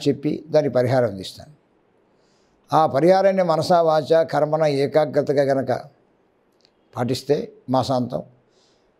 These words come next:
ఒకవేళ ఏదైనా ఒడిదుడుకులు ఉన్నా గ్రహ ప్రభావితం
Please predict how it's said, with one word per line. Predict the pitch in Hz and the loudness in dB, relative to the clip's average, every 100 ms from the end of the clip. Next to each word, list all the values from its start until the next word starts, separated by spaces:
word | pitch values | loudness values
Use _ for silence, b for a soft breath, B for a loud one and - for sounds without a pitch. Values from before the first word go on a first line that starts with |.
| - | -6
ఒకవేళ | 139 151 151 180 180 | 0 2 4 4 4
ఏదైనా | 170 170 147 | 4 2 2
ఒడిదుడుకులు | 156 170 170 160 143 | 2 2 4 2 2
ఉన్నా | 156 175 - - _ _ | 0 -2 -6 -20 _ _
గ్రహ | 127 123 151 143 | -4 0 0 0
ప్రభావితం | 117 143 131 135 | 0 0 0 0